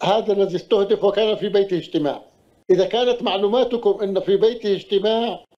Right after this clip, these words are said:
لقوة ر-، لأركان قوة الرضوان للبحث في خطة لاحتلال الجليل الأعلى، لماذا ذكرتم اسم نعيم قاسم في البداية؟ طبعًا هم كانوا يعتقدون أن هناك قائدًا مهمًا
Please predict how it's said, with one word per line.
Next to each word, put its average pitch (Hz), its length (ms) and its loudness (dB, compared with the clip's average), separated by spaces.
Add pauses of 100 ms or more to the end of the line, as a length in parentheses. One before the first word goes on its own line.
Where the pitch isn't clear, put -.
(240)
لقوة 214 480 2
ر-، 175 200 0
لأركان 202 480 0
قوة 196 380 2
الرضوان 180 520 0 (280)
للبحث 214 540 0
في 196 180 -2
خطة 254 600 -2 (160)
لاحتلال 208 500 0
الجليل 185 380 0
الأعلى، 160 220 0 (180)
لماذا 254 360 2
ذكرتم 233 460 0
اسم 196 400 -2 (260)
نعيم 180 280 0
قاسم 185 340 0
في 151 100 -4
البداية؟ 147 560 0 (480)
طبعًا 247 240 2
هم 196 280 -2
كانوا 208 440 -2 (160)
يعتقدون 185 640 0
أن 175 200 0
هناك 165 360 0
قائدًا 185 580 0
مهمًا 170 580 0